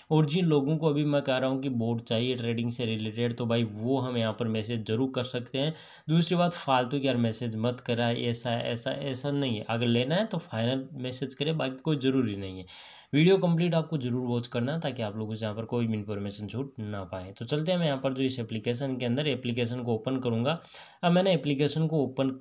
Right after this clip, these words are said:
कर लिया है। अब मैं जैसे यहाँ पर जो एप्लीकेशन को भाई ओपन किया, एप्लीकेशन को ओपन करने के बाद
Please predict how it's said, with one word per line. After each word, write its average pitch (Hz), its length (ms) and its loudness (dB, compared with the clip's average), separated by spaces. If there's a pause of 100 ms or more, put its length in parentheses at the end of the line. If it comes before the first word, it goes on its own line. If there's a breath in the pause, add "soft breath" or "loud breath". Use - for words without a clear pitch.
कर 104 120 -2
लिया 98 300 -8
है। 110 200 -4 (320 loud breath)
अब 151 60 4
मैं 156 140 6
जैसे 139 360 2
यहाँ 160 200 0
पर 143 160 -2
जो 147 120 0
एप्लीकेशन 123 500 -2
को 135 100 -2
भाई 147 180 0
ओपन 127 360 -2
किया, 127 140 0
एप्लीकेशन 120 560 -4
को 127 100 -2
ओपन 131 300 -2
करने 113 320 0
के 113 80 0
बाद 135 220 2